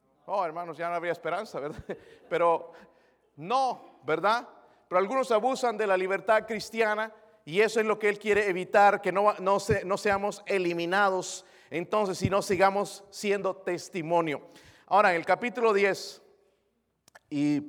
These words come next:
puse título a esto, puse un título, ¿verdad? Presunciones, eh, erróneas.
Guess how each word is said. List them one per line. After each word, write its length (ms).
puse 260
título 400
a 60
esto, 260
puse 220
un 100
título, 680
¿verdad? 240
Presunciones, 920
eh, 160
erróneas. 760